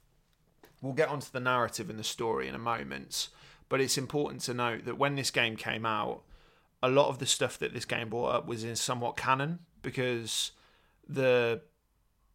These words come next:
the original Star Wars stories that were brought out between the films and of the games and the books and everything else,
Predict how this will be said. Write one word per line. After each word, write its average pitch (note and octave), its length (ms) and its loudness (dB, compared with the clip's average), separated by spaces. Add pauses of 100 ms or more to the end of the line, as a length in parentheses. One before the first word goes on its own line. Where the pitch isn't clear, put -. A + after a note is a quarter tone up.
(180)
the C3+ 80 -2
original C3 340 0
Star B2 320 2
Wars - 180 -4
stories - 580 -2
that - 100 -8
were - 60 -8
brought A#2+ 340 -6
out - 180 -2
between B2 300 -8
the A2 80 -10
films A#2 480 -8
and A2+ 120 -10
of A2+ 120 -12
the - 60 -16
games A#2 420 -4
and A2+ 100 -8
the A2 60 -6
books - 400 -4
and A2+ 200 -8
everything A#2 360 -6
else, - 480 -2